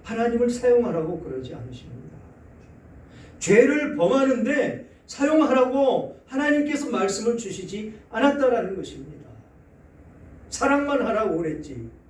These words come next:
원수까지도 사랑하라고 그랬고 그 원수를 사랑하면 그 원수는 그 원수를 내가 갚아주겠다고 말씀을 하셨지 그 원수 갚으라고 한 말 한마디도 없습니다.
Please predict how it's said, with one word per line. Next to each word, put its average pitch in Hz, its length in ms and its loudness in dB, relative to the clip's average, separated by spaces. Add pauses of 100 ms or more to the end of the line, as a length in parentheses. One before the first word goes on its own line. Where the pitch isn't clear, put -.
(720)
원수까지도 262 720 4
사랑하라고 175 680 -4
그랬고 156 640 -4 (480)
그 294 320 6
원수를 277 500 4
사랑하면 233 880 -2 (100)
그 294 280 2
원수는 247 580 2
그 240 140 -6
원수를 196 460 -4
내가 277 300 2
갚아주겠다고 202 720 -2
말씀을 165 460 -4
하셨지 226 720 -4 (200)
그 226 80 -8
원수 269 380 2
갚으라고 214 480 0
한 175 140 -6
말 - 340 -4
한마디도 311 680 4
없습니다. 131 580 -10